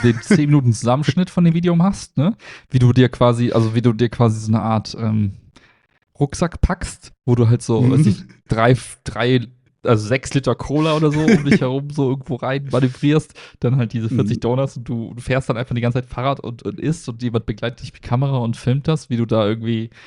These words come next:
Speaker 1: auf dem halben Weg irgendwie wahrscheinlich irgendwie Magenkrämpfe bekommst und wahrscheinlich dich übergeben musst, keine Ahnung, oder auch nicht. Aber das ist genau das Spannende der, der Geschichte. Wird er es schaffen?
Speaker 2: Aber ganz ehrlich,
Speaker 1: <laughs>
Speaker 2: ich würd nicht draufklicken, weil ich denke, ist ja mega langweilig, natürlich klappt das.
Speaker 1: Ja.
Speaker 2: Also ich würde da nicht denken,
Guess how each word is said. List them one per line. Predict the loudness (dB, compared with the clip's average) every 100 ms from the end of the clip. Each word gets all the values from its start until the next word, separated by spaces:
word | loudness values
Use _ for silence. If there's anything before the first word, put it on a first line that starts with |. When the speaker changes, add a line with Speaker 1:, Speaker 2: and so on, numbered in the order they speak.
| -20 -20 _
Speaker 1:
auf | -8 -4
dem | 2
halben | 2 4
Weg | 2 2
irgendwie | -2 -2
wahrscheinlich | -2 0 2
irgendwie | 0 -4 -6 -6 -4
Magenkrämpfe | 0 0 2 0 2
bekommst | -2 2 2 0 -4
und | -6 -6 -20 -16
wahrscheinlich | -2 0 0
dich | -2
übergeben | -4 -2 -2 0
musst, | 0 0 -4 -8
keine | -6 -4
Ahnung, | -2 -2 -2
oder | 0
auch | 6
nicht. | 6 6 2 -16 -20 _
Aber | -18 -14
das | -14
ist | -12
genau | -8 -6
das | -8
Spannende | -4 -4 -2
der, | -4 -4 -6
der | -8
Geschichte. | -10 -10 -10 -12 -18 _ -4
Wird | -2
er | -2
es | -4
schaffen? | -8 0
Speaker 2:
Aber | 2
ganz | 2 4
ehrlich, | 4 2 -2 _ 2
Speaker 1:
<laughs> | 2 -2 -4 0 2
Speaker 2:
ich | 0
würd | -2 -2
nicht | 0
draufklicken, | 2 0 2 0 0 -2 2
weil | 4
ich |
denke, | 4 2 2
ist | -2 0
ja | 2
mega | 4 4
langweilig, | 2 2 0
natürlich | 0 4 4 4 2
klappt | -2 -2
das. | -4 -2
Speaker 1:
Ja. | -2 -4 -16 -4
Speaker 2:
Also | 0 2
ich | 2 0
würde | 0 2
da | 2
nicht | 2 0
denken, | 0 0 -2 -6